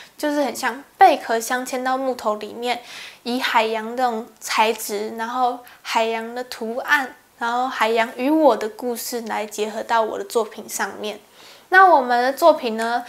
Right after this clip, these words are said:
在大四要去新一代的时候，我们会先写企划书这个部分。企划书是在我大四的时候才会了解到企划书的重要性，然后也比较去写，写它。因为企划书里面会写说你要动机，你为什么想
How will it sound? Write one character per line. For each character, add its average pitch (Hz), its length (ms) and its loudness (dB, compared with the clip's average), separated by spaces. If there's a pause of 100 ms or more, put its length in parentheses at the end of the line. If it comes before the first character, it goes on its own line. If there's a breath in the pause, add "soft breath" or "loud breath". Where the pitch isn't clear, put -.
(160 loud breath)
在 330 100 4
大 320 240 6
四 311 220 -4
要 294 180 4
去 294 160 -6
新 277 280 -4
一 269 40 -8
代 269 140 2
的 240 60 -2
时 240 180 -8
候， 240 100 2
我 220 120 0
们 214 180 -6
会 262 160 2
先 262 320 -2
写 - 240 -8
企 - 240 0
划 262 260 6
书 247 220 -2
这 247 80 0
个 233 80 -2
部 220 240 -4
分。 - 240 -4 (380 loud breath)
企 403 180 4
划 392 180 12
书 381 160 6
是 370 140 4
在 359 160 10
我 226 180 6
大 269 240 6
四 269 160 -4
的 226 140 2
时 226 140 -6
候 233 200 2
才 240 240 -2
会 254 200 2
了 220 200 2
解 220 160 -6
到 233 300 0 (240)
企 285 220 -2
划 262 180 4
书 254 160 -2
的 226 80 2
重 233 240 -6
要 226 160 -2
性， 233 180 -8
然 214 80 -4
后 214 60 -2
也 220 100 -4
比 220 140 -14
较 214 120 0
去 - 200 -10
写， - 240 -6 (400)
写 - 380 0
它。 254 340 6 (680 loud breath)
因 403 100 10
为 415 180 12
企 415 140 6
划 415 100 12
书 403 120 8
里 359 80 6
面 262 200 2
会 302 160 6
写 226 280 0
说 247 180 0
你 226 140 -2
要 233 180 4
动 226 320 4
机， 220 240 -6
你 233 100 -4
为 311 140 4
什 330 160 0
么 247 80 4
想 - 180 0